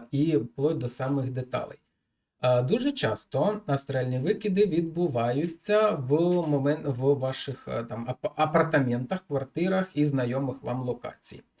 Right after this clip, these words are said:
Як зрозуміти, що це все-таки не дійсність, не реальність? На цих локаціях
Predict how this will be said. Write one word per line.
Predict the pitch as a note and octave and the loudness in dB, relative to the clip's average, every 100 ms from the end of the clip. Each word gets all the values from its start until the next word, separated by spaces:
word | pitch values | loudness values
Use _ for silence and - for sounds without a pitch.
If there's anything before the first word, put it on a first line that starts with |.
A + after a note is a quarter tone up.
| _ _ - | _ _ 0
Як | D#3 E3 | 2 4
зрозуміти, | D#3 D3+ D3+ D#3+ E3 D#3+ | 0 -2 0 0 0 0
що | C#3+ C#3+ | -2 -4
це | B2+ D3+ C#3+ | -2 2 2
все-таки | C3+ D3+ D3 C3+ C#3 C3 B2 B2+ | 2 -2 -2 -4 -4 -4 -4 -2
не | B2+ C3+ C#3 C3 A#2 A2 _ | 0 2 2 0 -2 -6 _
дійсність, | C#3 A#2 A#2 A2 B2 A#2+ - | -10 -4 -4 -4 -6 -6 -6
не | A#2+ | -4
реальність? | B2 D3 G3+ G3 G3 F#3+ - - _ _ | 0 0 0 0 0 -2 -8 -20 _ _
На | C#3 C#3 | 0 0
цих | - F#3 G3 | 0 -2 0
локаціях | G#3+ G3+ G#2 - - B2+ C3 | -2 -2 -4 -6 -8 -6 -6